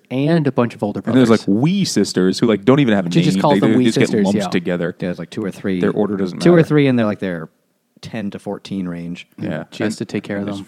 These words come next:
Speaker 2: at least
Speaker 1: I almost
Speaker 2: four
Speaker 1: wanna say they're
Speaker 2: brothers,
Speaker 1: younger than that.
Speaker 2: but, like, one brother isn't
Speaker 3: She
Speaker 2: a
Speaker 3: has,
Speaker 2: brother.
Speaker 3: there's one
Speaker 2: It's
Speaker 1: One's
Speaker 2: confusing.
Speaker 3: she has an
Speaker 1: dead.
Speaker 3: adopted brother, or a, you know, de facto adopted,
Speaker 2: Yeah.
Speaker 3: and there's, like, brother-in-law,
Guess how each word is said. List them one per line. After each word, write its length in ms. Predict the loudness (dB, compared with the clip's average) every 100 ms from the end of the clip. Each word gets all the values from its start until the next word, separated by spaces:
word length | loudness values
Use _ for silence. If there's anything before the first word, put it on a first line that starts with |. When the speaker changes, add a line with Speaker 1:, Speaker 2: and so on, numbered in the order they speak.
| -6
Speaker 2:
at 140 | -4
least 180 | -4 -8
Speaker 1:
I 20 | -10
almost 120 | -4
Speaker 2:
four 80 | 2
Speaker 1:
wanna 120 | 4
say 80 | 4
they're 140 | 2
Speaker 2:
brothers, 160 | 0 -2
Speaker 1:
younger 220 | -2 -4
than 160 | -6 -16
that. 140 | -10
Speaker 2:
but, 80 | -6
like, 140 | -6
one 220 | -4 -6 -2
brother 380 | 0 2 0 0
isn't 220 | -2 -2 2
Speaker 3:
She 100 | 2
Speaker 2:
a 40 |
Speaker 3:
has, 20 |
Speaker 2:
brother. 220 | 2 2
Speaker 3:
there's 120 | 0 0
one 100 | 0
Speaker 2:
It's 60 | 4
Speaker 1:
One's 200 | 4 4
Speaker 2:
confusing. 240 | 2 2 4
Speaker 3:
she 80 |
has 80 | 4
an 80 | 2
Speaker 1:
dead. 80 | 2
Speaker 3:
adopted 460 | 2 2 0 -4
brother, 420 | -4 -4 -4 -8 -10 -6
or 140 | -4
a, 140 | -4 -4
you 80 |
know, 160 | -6 -8 _ _ _ -6
de 100 | -6
facto 480 | 0 0 0 -4 -4
adopted, 400 | -6 -8 -6 -2
Speaker 2:
Yeah. 160 | 0
Speaker 3:
and 80 | 0
there's, 140 | 0 -2
like, 100 | -2
brother-in-law, 800 | -4 -2 -8 -6 -4 -4 -6